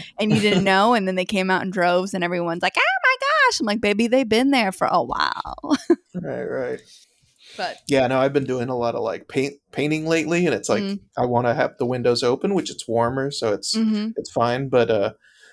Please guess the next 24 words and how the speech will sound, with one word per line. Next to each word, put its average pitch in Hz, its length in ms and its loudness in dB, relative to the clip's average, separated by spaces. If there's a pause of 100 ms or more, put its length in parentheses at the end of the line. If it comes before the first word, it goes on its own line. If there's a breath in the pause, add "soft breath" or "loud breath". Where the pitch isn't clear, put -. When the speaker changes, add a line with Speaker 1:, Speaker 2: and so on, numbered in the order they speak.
(140)
Speaker 2:
yeah, 104 300 2
it's 98 140 -4
also 113 280 0
something 120 280 -2
to 120 80 -2
watch 117 360 2
for, 123 120 -4
like, 117 260 2
"Oh, 143 360 2
cool, 165 420 2
insect 143 460 -2
friends 143 400 -2
are 107 100 -4
coming 127 360 -6
into 135 200 -8
my 135 160 -6
home." 139 480 -4
<laughs> - 60 -16
Speaker 1:
Oh, 202 180 2
see, 196 200 -2
that's 208 240 0
fine. 123 360 -4
But 170 180 2
murderers, 233 640 2